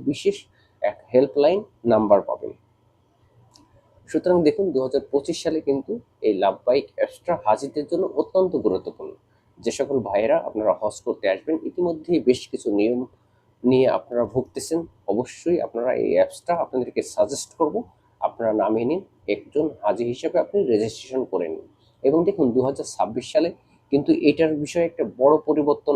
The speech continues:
আসতে যাচ্ছে, সেটা হচ্ছে সমস্ত হাজিগণ যখন এটি তারা রেজিস্ট্রেশন করে ফেলবে এক্ষেত্রে কিন্তু পরের বার যখন হজ করবে তখন কোনো ট্রাভেল এজেন্সি বা কোনো প্রতারক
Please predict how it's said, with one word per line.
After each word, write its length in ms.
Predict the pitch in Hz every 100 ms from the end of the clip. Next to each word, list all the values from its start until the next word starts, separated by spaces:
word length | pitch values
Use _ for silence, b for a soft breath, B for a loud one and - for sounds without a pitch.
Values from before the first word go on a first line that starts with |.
| -
আসতে 240 | - - 139
যাচ্ছে, 220 | 143 -
সেটা 240 | - 131
হচ্ছে 260 | 151 - - - _ _ -
সমস্ত 420 | - 131 160 - 175 -
হাজিগণ 440 | 104 - 139 147 143
যখন 260 | 113 - 156 151 - _
এটি 280 | 117 123 175 185 - _ _ _ -
তারা 180 | 104 98 - _
রেজিস্ট্রেশন 540 | 120 113 135 - - 147 127
করে 220 | - 165 151
ফেলবে 340 | 101 95 120 147 -
এক্ষেত্রে 320 | 107 135 -
কিন্তু 220 | 110 151 143 -
পরের 260 | 120 143 147
বার 120 | 147
যখন 220 | 131 123 123
হজ 220 | 110 117
করবে 260 | - 131 143 -
তখন 200 | - 139
কোনো 220 | - 123 120 _ _ _ -
ট্রাভেল 280 | 110 117 120 -
এজেন্সি 640 | 107 127 123 - - 123 120 -
বা 140 | 85 87 87
কোনো 160 | 104 98 -
প্রতারক 360 | 123 139 131